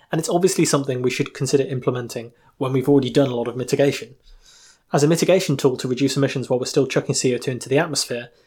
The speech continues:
it's a bit like trying to extract salt from a glass of water only after you've tipped it into a full bath. Or maybe trying to do a blood transfusion while you haven't applied the tourniquet yet.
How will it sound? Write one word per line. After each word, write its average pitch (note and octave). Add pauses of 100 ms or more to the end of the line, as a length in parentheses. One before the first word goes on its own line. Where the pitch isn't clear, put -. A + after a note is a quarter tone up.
(120)
it's D3
a -
bit A3+
like E3
trying D#3+
to D3
extract D3
salt C#3+
from C3+
a -
glass C3
of -
water C#3
only C#3
after B2+
you've B2
tipped C#3+
it C3+
into B2
a A#2+
full A#2
bath. A2+ (520)
Or A#2 (260)
maybe C#3+ (720)
trying C#3
to -
do C#3
a C3
blood C#3
transfusion A#2+
while A#2
you A#2
haven't B2
applied A#2+
the A#2
tourniquet A#2+
yet. -